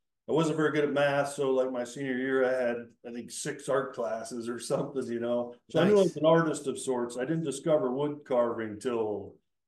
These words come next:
Speaker 1: fifteen years ago when I was, what would that be, forty years old.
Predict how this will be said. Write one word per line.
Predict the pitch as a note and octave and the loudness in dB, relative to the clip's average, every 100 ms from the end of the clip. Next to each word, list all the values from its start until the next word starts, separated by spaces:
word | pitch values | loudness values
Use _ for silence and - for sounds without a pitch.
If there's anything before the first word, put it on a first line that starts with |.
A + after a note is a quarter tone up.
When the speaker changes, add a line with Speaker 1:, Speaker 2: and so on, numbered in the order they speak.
| - | -4
Speaker 1:
fifteen | C3 C3 B2 A#2 | -2 -2 -2 0
years | A#2+ A#2 | -2 -2
ago | G#2+ G#2 G#2 G2 | -4 -4 -2 -2
when | G2 | -4
I | G2+ | -6
was, | G2 F#2 - - _ - - _ - | -6 -10 -14 -20 _ -20 -20 _ -16
what | G2 | -10
would | G2+ | -8
that | F#2+ F#2+ | -8 -8
be, | G2 F2+ - | -10 -12 -8
forty | A#2+ A2+ G#2 | -2 -2 -2
years | G#2 G2+ G2 | -4 -6 -6
old. | G#2 G2+ F#2 | -4 -4 -6